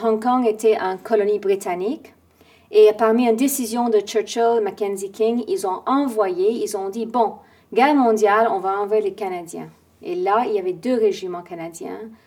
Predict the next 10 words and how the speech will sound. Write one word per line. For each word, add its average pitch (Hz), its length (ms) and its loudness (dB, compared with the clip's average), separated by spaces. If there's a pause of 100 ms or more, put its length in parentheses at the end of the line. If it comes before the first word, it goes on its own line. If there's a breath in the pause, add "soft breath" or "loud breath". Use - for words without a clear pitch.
(180 loud breath)
une 214 240 2
qui - 80 -12
s'appelait 196 360 -8
Royal 175 320 -6
Rifles 190 460 -6
de 170 260 -8
la 170 100 -10
ville 165 140 -14
de 175 80 -12
Québec 165 520 -10